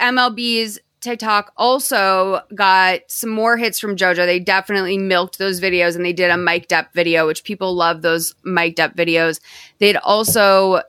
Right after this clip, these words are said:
tested out before JoJo came on with Charli D'Amelio. So they were like, they're really trying to get that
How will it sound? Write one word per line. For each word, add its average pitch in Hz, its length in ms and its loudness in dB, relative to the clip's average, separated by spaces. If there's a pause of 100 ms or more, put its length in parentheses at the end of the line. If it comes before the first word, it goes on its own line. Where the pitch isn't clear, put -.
(120)
tested 196 400 -2
out 180 220 2
before 202 420 -2
JoJo 175 440 0
came 175 200 -4
on 165 360 2
with 180 120 -6
Charli 170 400 -4
D'Amelio. 156 640 -4
So 196 140 -6
they 226 240 2
were 349 180 -2
like, 233 340 0
they're 233 200 2
really 247 580 0
trying 208 360 -2
to 196 120 -10
get 185 240 -2
that 175 320 0